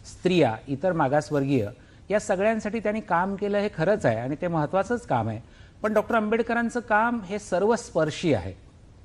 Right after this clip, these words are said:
एक योद्धा म्हणून आणि द्रष्टा महापुरुष म्हणून बाबासाहेबांकडे जेव्हा आपण पाहतो, तेव्हा साध्या तीन गोष्टींचा उल्लेख केला तरी कळेल की त्यांच्या कामाचा आवाका किती मोठा होता.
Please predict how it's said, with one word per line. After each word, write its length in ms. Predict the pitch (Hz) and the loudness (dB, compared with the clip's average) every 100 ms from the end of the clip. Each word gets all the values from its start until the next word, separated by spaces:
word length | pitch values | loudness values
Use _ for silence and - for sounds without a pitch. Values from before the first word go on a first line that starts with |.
| - | -8
एक 140 | 180 - - - - - | -8 -8 -20 -20 -20 -4
योद्धा 500 | 135 147 135 127 214 | 2 2 2 2 4
म्हणून 320 | 220 175 123 127 - - - - | 4 2 2 -2 -12 -20 -20 -8
आणि 100 | 190 | -6
द्रष्टा 500 | 139 151 - - 240 | -2 -2 -2 -2 0
महापुरुष 440 | 214 185 185 190 185 | 2 -2 -2 -4 -2
म्हणून 220 | 175 185 | -6 -2
बाबासाहेबांकडे 540 | 170 147 156 170 165 170 | 0 0 -2 -4 -2 -2
जेव्हा 140 | 165 | 0
आपण 200 | 160 175 | 0 -4
पाहतो, 440 | 175 202 208 139 - - - - | -2 -2 0 -4 -4 -20 -16 0
तेव्हा 160 | 220 | 0
साध्या 500 | 208 185 175 185 220 233 - - - - | 0 0 0 0 0 -2 -8 -20 -18 -4
तीन 180 | 226 240 | 0 2
गोष्टींचा 420 | 220 220 202 202 | 2 -2 -2 0
उल्लेख 300 | 185 175 185 - | 0 -2 -4 -4
केला 160 | 175 | -4
तरी 180 | 170 180 | -2 -4
कळेल 320 | 170 175 196 | -2 -2 -2
की 100 | 202 | -4
त्यांच्या 360 | 202 151 156 180 | -4 -4 -4 -4
कामाचा 440 | 156 135 156 147 | -2 -2 -2 -2
आवाका 340 | 160 131 151 190 | 0 0 -2 -4
किती 240 | 220 208 | -6 -4
मोठा 260 | 208 120 117 | 0 2 2
होता. 200 | 95 | 0